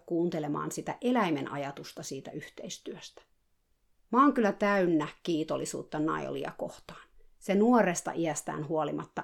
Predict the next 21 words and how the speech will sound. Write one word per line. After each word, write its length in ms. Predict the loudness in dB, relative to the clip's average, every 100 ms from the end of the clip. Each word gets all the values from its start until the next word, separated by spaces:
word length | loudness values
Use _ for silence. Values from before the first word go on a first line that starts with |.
| 0
onnistui 460 | 4 4 2 0 -6
räjäyttämään 760 | -2 -2 -2 -2 2 4 6 6
mun 200 | 4 4
tajunnan, 520 | 0 0 -4 -6 -8 _ _ _
ja 60 | -4
sitä 240 | -2 -2
kautta 320 | 0 -2 -2
opetti 360 | -6 -6 -6 -4
mulle 200 | -4 -6 -6
taas 240 | -8 -4
niin 360 | -4 -2 -4 -6
paljon. 420 | -8 -8 -10 -14 -20 _ _ _ _ -2
Tällaista 420 | 0 0 0 -6
sitä 180 | -6 -4
näköjään 420 | -4 -2 -2 0
oppii, 360 | -2 -6 -8 -8
kun 140 | -8 0
toimii 380 | 2 2 0
puolivillien 800 | -2 0 0 0 0 -2 -4 -6
hevosten 520 | -6 -6 -6 -8 -10
kanssa. 420 | -8 -6 -6 -6